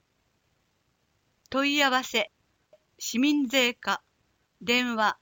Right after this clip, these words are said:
八二五一二九、債権回収課、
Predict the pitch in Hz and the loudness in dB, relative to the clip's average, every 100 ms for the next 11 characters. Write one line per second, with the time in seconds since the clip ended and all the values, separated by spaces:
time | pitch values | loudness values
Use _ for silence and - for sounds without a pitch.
0 | _ - 220 - 254 262 262 170 - _ | _ -12 -12 -6 -2 0 0 -4 -8 _
1 | _ 190 277 311 330 - 180 175 190 190 | _ -4 0 0 -2 -6 -10 -10 -10 -10
2 | - 196 160 135 _ _ _ _ _ _ | -12 -10 -10 -14 _ _ _ _ _ _
3 | _ _ - 320 349 339 208 185 - 196 | _ _ -6 0 0 0 -6 -6 -4 -4
4 | 208 - 196 196 - 165 | -2 -6 -6 -8 -6 -6